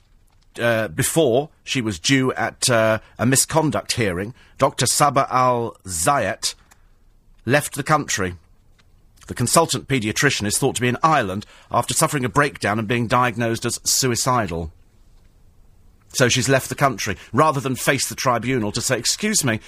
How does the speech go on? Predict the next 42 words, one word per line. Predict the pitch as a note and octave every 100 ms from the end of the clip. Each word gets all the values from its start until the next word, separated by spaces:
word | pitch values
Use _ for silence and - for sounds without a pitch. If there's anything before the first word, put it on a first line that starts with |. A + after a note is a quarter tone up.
| -
can | -
you | A3
explain | - - E3 C#3+
why | C#3 G3+ A#3+ A2 E2+ G#2+ _ _
you | C#3
couldn't | - F#3 E3+
spot | - - D3+ C3+ - -
a |
broken | B2 F#2 C#3+ D#3+ D#3+ F3 E3 -
back | G#2+ C#3+ A#2 - - -
and | B2+
two | - E3 D3+
ribs | D#3 A2+ -
in | C3+
a |
baby? | B2+ E3 D#3 G2+ G2 - -
How | - F#3
is | G3+ F3+
it, | - -
as | - C#3+
a |
paediatrician, | D3+ - F3+ D#3 - F#3 - A2 G#2+ - -
you | C#3
didn't | D3+ C3
spot | - D3+ G2+
this?" | F#2
So | - C#3+
rather | D#3 G3 F3
than | D3+
face | C3+ E3 E3
the | -
tribunal, | C3 C#3 C3 D3 D3+ F2 G#2+ - - - - - -
uh, | B2+ C3 C3 C3 - -
we | G2+ C3
go | B2 A#2+
suicidal | - E3 C3+ D3 B2+ G#2 A2 C#3 -
and | C3+ C#3 C#3 C3+
we, | C3 C#3+ C#3
we | -
leave | D#3 E3 D3+
the |
country. | F3 F#3+ F#3+ - F2